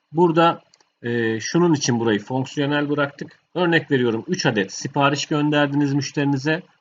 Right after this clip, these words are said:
ama müşteriniz dedi ki bir tanesi bana kırık geldi ya da bir tanesi farklı geldi dedi. E, üç ürüne birden etiket oluşturmak için değil, e, yalnızca bir ürün için etiket oluşturabilirsiniz ya da ikisi için etiket oluşturabilirsiniz diye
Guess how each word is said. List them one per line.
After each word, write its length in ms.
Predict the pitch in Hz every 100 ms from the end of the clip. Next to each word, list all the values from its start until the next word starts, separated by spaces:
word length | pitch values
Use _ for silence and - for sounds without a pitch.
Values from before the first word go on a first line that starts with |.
| -
ama 160 | 165
müşteriniz 540 | 165 - 170 156 151 139
dedi 200 | 135 120
ki 200 | 175 156
bir 180 | 165
tanesi 480 | 135 107 92 85 107
bana 220 | 104 143
kırık 300 | 139 147 135
geldi 280 | - 95 90
ya 100 | 98
da 120 | 107
bir 180 | 120 135
tanesi 640 | - 95 80 - - 156
farklı 380 | - 135 123 131
geldi 320 | 110 101 90 -
dedi. 320 | 123 113 170 - _ _ _ _ -
E, 280 | - - 104
üç 340 | - 196 190
ürüne 300 | 165 143 131
birden 380 | 131 123 120 113
etiket 360 | 123 - 131 120
oluşturmak 520 | 113 107 117 110 104
için 320 | - 104 107
değil, 260 | 160 147 190 _ _ _ _
e, 80 | 113
yalnızca 840 | 113 110 160 180 127 110 139 175 160
bir 120 | 175
ürün 220 | 135 110
için 300 | 104 - 120 123
etiket 400 | - - 131 -
oluşturabilirsiniz 840 | 123 117 - 120 117 107 - 92
ya 120 | 107 104
da 60 |
ikisi 380 | 113 - 127 131
için 340 | 101 - 135 - _ _ -
etiket 440 | 127 - - 135
oluşturabilirsiniz 1040 | - 120 - - 113 117 123 - 92 87 -
diye 200 | 151 185